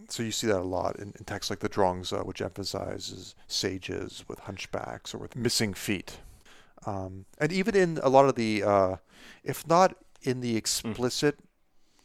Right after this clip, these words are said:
Speaker 1: Confucian material, which tends to emphasize, um,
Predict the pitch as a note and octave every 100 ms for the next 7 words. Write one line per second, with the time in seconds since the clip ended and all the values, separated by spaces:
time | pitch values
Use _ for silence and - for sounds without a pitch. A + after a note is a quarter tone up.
0 | _ - C3 - C3+ C3 C#3+ C3 B2+ C3
1 | B2+ C3 C3+ C#3 - _ _ _ _ -
2 | _ - B2 A#2 - - - _ _ -
3 | - C3+ B2 A2+ C3 A#2 A2 A2+ - A2
4 | G#2 G#2 G2 F#2+ F#2 - G#2+ G2 F#2 G2+